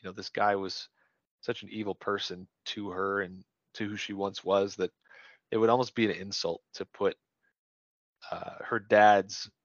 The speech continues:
brain in that guy, because then suddenly she has to interact with him on a regular basis. And it's like, you know, Willem Dafoe's character had been experimented on as a child. He was already kind of a,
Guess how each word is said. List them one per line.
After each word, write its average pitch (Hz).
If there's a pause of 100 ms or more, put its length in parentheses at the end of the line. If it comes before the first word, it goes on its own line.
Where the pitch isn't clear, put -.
brain 113
in 110
that 104
guy, 98
because 95 (180)
then 104
suddenly 101
she 101
has 98
to 95
interact 92
with 104
him 95
on 90
a 90
regular 87
basis. 95
And 95
it's -
like, 92 (840)
you 95
know, 80 (340)
Willem 131
Dafoe's 120
character 113
had 95
been 92
experimented 104
on 90
as 85
a -
child. 87
He 101
was 92
already 90
kind 85
of 80
a, 82